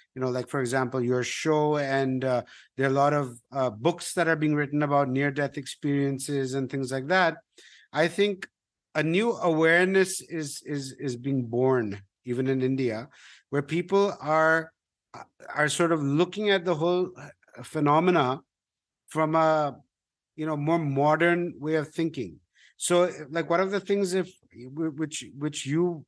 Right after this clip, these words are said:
know better than anyone, because I've, I've listened to a lot of your guests on your show, um, a lot of people who have near-death experiences don't really connect it with any particular religion.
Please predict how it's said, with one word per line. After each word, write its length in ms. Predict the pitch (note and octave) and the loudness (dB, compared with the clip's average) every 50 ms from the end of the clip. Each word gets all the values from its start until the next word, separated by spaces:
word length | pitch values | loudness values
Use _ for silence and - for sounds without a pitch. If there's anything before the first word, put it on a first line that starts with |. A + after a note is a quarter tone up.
| _ | _
know 300 | - C3+ C#3 C3 D3 D3+ | -14 -8 -4 -2 -2 -2
better 260 | D3 C3 D3 C#3+ D#3+ | -2 -2 -2 0 0
than 180 | D#3+ D#3 D#3 D3+ | 0 0 0 -2
anyone, 360 | D3 D3+ F#3 F#3+ F3+ D#3+ D3+ | 0 2 2 2 2 2 0
because 240 | D3 C#3+ C#3+ D3+ C#3+ | 0 -2 -2 -2 -2
I've, 240 | D3 C#3+ C#3+ C#3+ C3+ B2+ | -2 -2 -2 -2 -4 -4
I've 180 | C#3+ C#3+ C3+ | -6 -4 -4
listened 320 | C#3+ D3 C#3+ - - D#3 D3 | -4 -4 -6 -6 -6 -4 -4
to 80 | D#3 | -2
a 80 | C#3+ C#3+ | -2 0
lot 100 | C#3 C#3+ | 0 0
of 100 | D3 C#3 | -2 -2
your 120 | D3 C#3+ C3+ | -4 -6 -6
guests 500 | A#2 B2+ C#3 C#3+ C3+ - - - - - | -4 -4 -4 -4 -4 -6 -8 -10 -10 -10
on 120 | - C#3+ C3+ | -10 -8 -6
your 140 | C3+ C3 B2+ | -4 -4 -6
show, 480 | A#2 - - E3 E3+ D#3 C#3 C#3 C#3+ _ _ _ _ _ _ - - - - - - _ _ _ - | -6 -8 -8 -4 -4 -4 -4 -6 -8 _ _ _ _ _ _ -20 -20 -20 -20 -20 -20 _ _ _ -2
um, 500 | - D3 D3+ D3+ D3+ D3+ D3 C#3 B2+ - _ - | 2 4 4 6 6 4 2 0 -4 -14 _ -4
a 100 | - D#3+ | -2 0
lot 240 | D#3+ E3 F3+ A3+ C4 | 4 4 4 4 4
of 100 | D4 C#4 | 2 0
people 280 | - C4 B3 G#3+ A#3 A#3 | -2 -8 -6 -4 -2 0
who 40 | A#3 | 0
have 160 | A3+ A3 G3 | 0 0 0
near-death 440 | F#3 F3 F3 F#3 F#3 F#3 G3 F3+ F#3+ | 2 2 2 2 2 0 -2 -4 -4
experiences 720 | F#3+ E3 - - - F3+ F#3 F#3 F#3+ F#3 - F3+ E3 D3+ | -6 -8 -6 -2 2 2 4 4 2 2 -2 -4 -4 -4
don't 360 | C3 B2 D#3 F3 G3 G3 - | -2 0 2 2 2 2 0
really 580 | - E3+ E3+ F3 F3 F3 F3+ F#3 F#3 F#3 F3+ F3+ - - _ _ _ _ _ _ - | -2 -4 -2 0 0 2 2 2 2 2 0 -4 -8 -20 _ _ _ _ _ _ -4
connect 400 | E3 D#3 D#3+ D#3+ D#3 D3+ - F#3 | -2 0 0 0 -2 -4 -6 -8
it 100 | E3+ E3 | -6 -4
with 180 | D#3+ E3+ E3 | -4 -4 -4
any 260 | D#3 D#3 D3+ E3 E3+ D#3+ | -4 -4 -2 -2 -2 -2
particular 640 | - - D#3+ C#3 - D#3+ D3+ - - D#3+ E3 E3 D#3 | -2 -6 -8 -8 -6 -8 -8 -6 -4 -4 -2 -2 0
religion. 680 | C#3+ C3 C#3 C3+ C3+ C#3 C3 A2 A#2+ E3 F#3 G#3 A#3+ | 0 0 0 2 2 0 0 0 0 0 0 0 -4